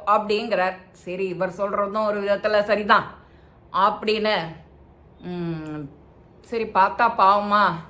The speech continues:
தெரியறது நல்லவர் தான் அவரும் நினைக்கிறார், இவரும் நினைக்கிறார்.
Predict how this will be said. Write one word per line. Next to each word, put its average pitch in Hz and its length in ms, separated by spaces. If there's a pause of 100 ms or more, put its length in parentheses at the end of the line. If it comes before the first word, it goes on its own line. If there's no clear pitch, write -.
(120)
தெரியறது 202 460
நல்லவர் 208 420
தான் 240 200 (880)
அவரும் 254 400
நினைக்கிறார், 254 440
இவரும் 262 320
நினைக்கிறார். 233 480